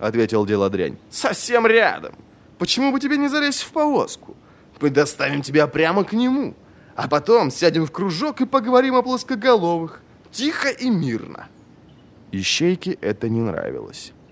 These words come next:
Очень не нравилось. У него появилось плохое предчувствие. «Ты держишь меня за полного дурака», сказал Тридуба. «Я никуда не двинусь, пока не увижу Форли».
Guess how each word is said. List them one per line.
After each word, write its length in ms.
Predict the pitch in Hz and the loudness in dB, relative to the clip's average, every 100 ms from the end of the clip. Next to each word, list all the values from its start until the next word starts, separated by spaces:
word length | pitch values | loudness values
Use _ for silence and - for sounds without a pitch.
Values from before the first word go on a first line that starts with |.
| - | -6
Очень 440 | 95 95 - 76 82 | 0 0 0 -6 -6
не 80 | 85 | -8
нравилось. 640 | 73 71 52 - - - - - - - | -8 -10 -10 -14 -16 -18 -20 -20 -16 -4
У 60 | |
него 220 | 107 107 104 | 0 2 2
появилось 460 | 104 104 101 95 | 0 0 0 -2
плохое 380 | - 101 - 92 | -2 -2 -2 -4
предчувствие. 720 | 101 101 - - - - - - _ _ _ - - - - | -4 -8 -10 -14 -16 -16 -18 -18 _ _ _ -20 -20 -20 -16
«Ты 140 | - 120 | -10 -8
держишь 640 | 113 151 131 110 113 - | 0 2 2 0 -6 -6
меня 360 | 107 110 120 107 | -4 -4 -2 0
за 140 | 104 | -2
полного 540 | 104 139 147 135 131 120 | -2 0 2 2 2 0
дурака», 680 | 123 117 107 - 98 82 - - - | 0 0 0 0 -6 -6 -10 -20 -20
сказал 380 | - 120 110 101 | -12 -6 -2 -2
Тридуба. 500 | - 101 87 76 - - - - - - | -4 -8 -8 -10 -12 -16 -20 -20 -20 -16
«Я 460 | 101 113 175 165 | -8 -2 0 2
никуда 400 | 117 113 117 113 | 0 -4 -4 -2
не 100 | 117 | -2
двинусь, 480 | 113 135 127 87 - | -4 -6 -6 -6 -6
пока 320 | - 101 - 113 | -4 -2 -2 -2
не 120 | 113 | -2
увижу 400 | 113 107 101 110 | -4 -4 -6 -6
Форли». 540 | - 104 82 57 52 | -4 -4 -4 -6 -14